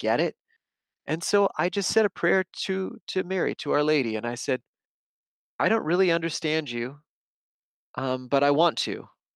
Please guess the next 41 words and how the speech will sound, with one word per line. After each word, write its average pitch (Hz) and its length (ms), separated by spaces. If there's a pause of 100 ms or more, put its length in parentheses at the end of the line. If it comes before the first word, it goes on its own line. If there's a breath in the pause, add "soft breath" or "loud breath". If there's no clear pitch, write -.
(200)
I 120 120
know 143 200
that 139 140
you're 139 160
important, 120 460 (100)
so - 260
please - 320
help 120 220
me." 101 160 (1040 loud breath)
And 294 100
then 330 80
it 349 80
was 202 160
amazing 196 480
over 131 220
the 143 140
next 147 340
year, 139 680
the 139 100
number 175 320
of 147 100
things 160 340
that 131 140
unfolded 135 880 (500 soft breath)
so - 200
that 226 140
I 220 80
developed 220 420
a 202 80
real 220 240
relationship 196 840
with, 131 240 (120)
with 147 240
Mary. 190 420 (680)
Um, 131 200 (400)
but 208 80
that's 262 200
the 233 100
kind 165 260
of 131 60
thing. - 260